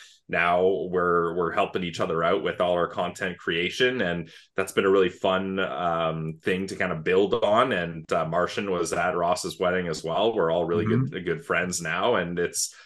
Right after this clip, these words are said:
Speaker 1: we kind of become a little trio here, so it's just things like that where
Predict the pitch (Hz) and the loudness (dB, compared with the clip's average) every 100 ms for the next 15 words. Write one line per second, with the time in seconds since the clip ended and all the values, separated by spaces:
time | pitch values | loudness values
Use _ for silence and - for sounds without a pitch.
0 | - - 92 - 92 82 80 92 90 87 | -14 -8 -6 -2 -2 -4 -4 -2 0 -2
1 | 80 - 104 101 104 107 101 104 110 127 | -4 -4 0 4 4 4 2 0 2 2
2 | - 107 98 - - - _ 170 - 254 | 2 2 2 0 -20 -20 _ -2 0 0
3 | - 190 180 180 123 - 110 127 - 117 | 4 4 4 2 2 2 4 4 2 2
4 | 107 104 101 | 4 4 2